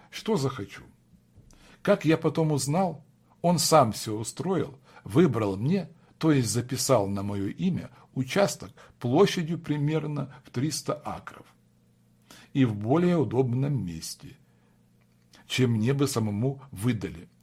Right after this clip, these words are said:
Оформив всё с владельцем земли на свой кредит, таким образом я стал вла-, владельцем земли, находящейся не, э, совсем рядом, но достаточно близко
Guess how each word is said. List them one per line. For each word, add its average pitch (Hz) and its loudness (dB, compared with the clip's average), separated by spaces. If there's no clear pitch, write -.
Оформив 143 4
всё 127 -2
с - -12
владельцем 117 0
земли 90 -6
на 120 0
свой 165 0
кредит, 82 -10
таким 180 2
образом 120 -2
я 127 4
стал 110 0
вла-, 82 -10
владельцем 104 -4
земли, 113 -4
находящейся 107 -4
не, 131 0
э, 107 -8
совсем 151 -2
рядом, 85 -6
но 127 0
достаточно 131 -2
близко 98 -6